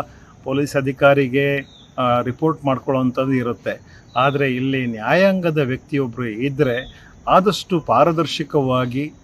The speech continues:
ನಿಷ್ಪಕ್ಷಪಾತವಾಗಿ, ಪ್ರಾಮಾಣಿಕವಾಗಿ, ದಕ್ಷವಾಗಿ ಈ ಒಂದು ತನಿಖೆ ನಡೆಯುತ್ತೆ ಅಂತ ನನ್ನ ಭಾವನೆ. ಹಾಗಾಗಿ, ಆ, ಈ ನಿಟ್ಟಿನಲ್ಲಿ ಸರ್ಕಾರ ಒಂದು ಹೆಜ್ಜೆ ಮುಂದಿಡಬೇಕು. ಜೊತೆಯಲ್ಲಿ ಇದುವರೆಗೂ ಕೂಡ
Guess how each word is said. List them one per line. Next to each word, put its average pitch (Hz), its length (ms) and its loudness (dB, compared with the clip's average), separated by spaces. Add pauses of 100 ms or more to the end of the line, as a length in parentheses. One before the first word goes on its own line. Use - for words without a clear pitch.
(140)
ನಿಷ್ಪಕ್ಷಪಾತವಾಗಿ, 123 1300 -4
ಪ್ರಾಮಾಣಿಕವಾಗಿ, 135 1120 -2 (100)
ದಕ್ಷವಾಗಿ 120 880 0 (320)
ಈ 143 200 2
ಒಂದು 123 600 -2
ತನಿಖೆ 156 540 -2 (340)
ನಡೆಯುತ್ತೆ 160 500 0
ಅಂತ 131 280 0
ನನ್ನ 139 340 -2
ಭಾವನೆ. 107 500 -8 (500)
ಹಾಗಾಗಿ, 165 500 4 (380)
ಆ, 135 760 2
ಈ 208 340 -2 (340)
ನಿಟ್ಟಿನಲ್ಲಿ 220 600 4
ಸರ್ಕಾರ 165 480 6
ಒಂದು 160 560 4
ಹೆಜ್ಜೆ 147 480 0 (280)
ಮುಂದಿಡಬೇಕು. 147 840 4 (300)
ಜೊತೆಯಲ್ಲಿ 170 600 4
ಇದುವರೆಗೂ 220 840 4
ಕೂಡ 160 300 4